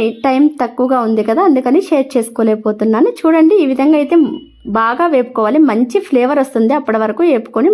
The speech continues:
మనం చింతపండు గుజ్జునైతే కొంచెం అయితే యాడ్ చేసుకోవాలి. Already ఈ పులియోగరి మసాలాలో చింతపండు ఉంటుంది, అందుకే నేను కొంచెం యాడ్ చేశాను. ఈ విధంగా ఫ్రై అయినాక, ఆ ఫ్రై అయ్యాక మనం అన్నం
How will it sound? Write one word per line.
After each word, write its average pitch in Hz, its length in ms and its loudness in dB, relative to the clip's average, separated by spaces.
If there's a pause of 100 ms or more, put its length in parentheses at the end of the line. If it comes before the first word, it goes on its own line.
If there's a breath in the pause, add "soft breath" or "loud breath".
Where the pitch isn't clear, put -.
మనం 311 180 0 (560 loud breath)
చింతపండు 320 540 2
గుజ్జునైతే 247 420 0 (200)
కొంచెం 254 320 2 (100)
అయితే 339 160 0 (100)
యాడ్ 226 240 -4
చేసుకోవాలి. 214 640 -2 (600 loud breath)
Already 370 400 2 (220)
ఈ 294 40 2 (100)
పులియోగరి 311 560 0 (340)
మసాలాలో 269 520 -2
చింతపండు 262 540 -2
ఉంటుంది, 233 360 0
అందుకే 311 320 -2
నేను 311 200 -2
కొంచెం 226 300 -4
యాడ్ 208 200 -6
చేశాను. 214 360 -4 (880 soft breath)
ఈ 226 200 0
విధంగా 339 360 0
ఫ్రై 254 160 -2 (120)
అయినాక, 254 320 -2 (380)
ఆ - 20 0 (120)
ఫ్రై 262 180 -2 (120)
అయ్యాక 254 300 -2 (160)
మనం 294 220 -2 (800 loud breath)
అన్నం 320 300 2